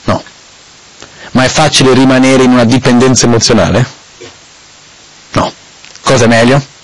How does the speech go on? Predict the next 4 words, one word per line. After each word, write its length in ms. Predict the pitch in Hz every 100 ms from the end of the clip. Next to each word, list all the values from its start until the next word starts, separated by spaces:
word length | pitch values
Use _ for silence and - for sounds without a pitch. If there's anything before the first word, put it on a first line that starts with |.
| - - - - - -
Faticare 540 | - 98 113 - 101 98
per 140 | 98
ottenerla. 580 | 92 98 110 82 82 - - - - - - - - - - - - - - - - - - - - - - - - - -
Ok? 280 | - 110 -